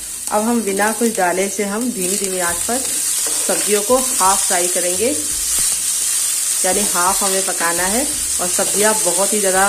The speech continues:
tasty होने के साथ साथ healthy भी होती हैं और बच्चे इसे खाने में बहुत ज़्यादा नखरे करते हैं, लेकिन इस recipe में वो बहुत ही प्यार से सब्जियों को खाएंगे भी और पसंद भी करेंगे recipe को। तो धीमी धीमी आंच पर हम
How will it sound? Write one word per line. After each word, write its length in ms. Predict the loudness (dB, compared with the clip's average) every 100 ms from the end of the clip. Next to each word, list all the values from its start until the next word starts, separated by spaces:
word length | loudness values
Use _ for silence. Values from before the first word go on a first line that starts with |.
| 2
tasty 440 | 0 0 0 0
होने 180 | 0 0
के 120 | -2
साथ 200 | 0 0 0
साथ 320 | 0 0 0
healthy 240 | -2 0
भी 80 | 0
होती 300 | 0 0 0
हैं 120 | 0
और 420 | 0 0 -4 -2 0
बच्चे 300 | 0 2 2
इसे 200 | 2 -2
खाने 260 | 0 0 2
में 100 | 0
बहुत 240 | 0 0
ज़्यादा 160 | 0 0
नखरे 260 | 0 0 0
करते 280 | 0 0
हैं, 80 | 0
लेकिन 240 | 0 -2 -2
इस 240 | -2 0
recipe 380 | 0 0 -2 -4
में 180 | -2 -2 -2 -4 -2 -2
वो 60 | -2
बहुत 280 | -2 -2 -2
ही 40 | 0
प्यार 320 | 2 2 0
से 200 | 0 0
सब्जियों 340 | 0 -2 -2 -2
को 120 | -2
खाएंगे 480 | -2 -2 0 0 2
भी 160 | 2 0 -2 -4 -2
और 120 | 0
पसंद 380 | 0 -2 0 0
भी 80 | -2
करेंगे 340 | 0 0 0
recipe 380 | 0 0 -2 -6
को। 120 | -6
तो 400 | -6 -6 -6 -4
धीमी 260 | -2 2 2
धीमी 180 | 4 4
आंच 220 | 4 2
पर 120 | 0
हम 180 | 0 -2